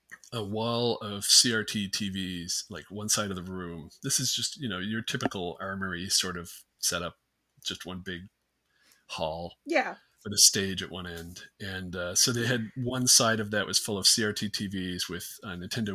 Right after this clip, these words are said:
Speaker 1: Wiis and GameCubes, and they were having a Smash Brothers tournament.
Speaker 2: Okay.
Speaker 1: And, uh,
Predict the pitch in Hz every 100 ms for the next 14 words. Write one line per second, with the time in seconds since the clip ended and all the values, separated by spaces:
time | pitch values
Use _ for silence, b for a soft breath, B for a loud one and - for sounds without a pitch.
0 | 90 104 107 107 107 107 - 87 101 95
1 | 101 - 92 90 90 95 98 95 85 -
2 | 98 90 - 87 78 - - 67 65 _
3 | _ _ b b b b b b b b
4 | - 208 170 101 95 92 98 92 90